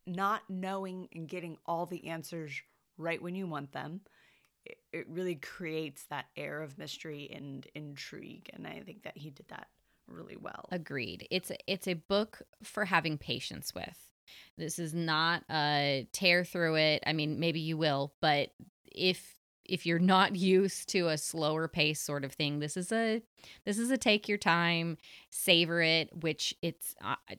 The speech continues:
Speaker 2: to me, I found very easy to do because the prose is so rich and poetic. It's beautifully written. Um, it, he's so immersive with his world building and,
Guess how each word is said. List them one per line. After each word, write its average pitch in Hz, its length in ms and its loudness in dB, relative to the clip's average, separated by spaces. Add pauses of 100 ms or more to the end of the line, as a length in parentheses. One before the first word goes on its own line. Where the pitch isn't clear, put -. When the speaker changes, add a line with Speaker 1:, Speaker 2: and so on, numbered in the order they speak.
(120)
Speaker 2:
to - 140 -4
me, 160 180 2
I 156 120 4
found 135 300 -4
very 143 220 0
easy 160 320 -2
to 160 140 -6
do 147 220 -2
because 139 400 -4
the - 100 -8
prose 165 460 0
is 143 220 -4
so - 420 0
rich 156 280 -2
and 139 120 -4
poetic. 131 600 -2 (720)
It's 170 180 -6
beautifully 170 800 2
written. 143 480 -2 (380)
Um, 151 240 -2
it, - 260 -6
he's 170 320 -4
so 175 240 2
immersive 156 720 0 (520)
with 165 200 -2
his 156 240 -2
world 156 360 -2
building 151 680 0
and, 139 500 -2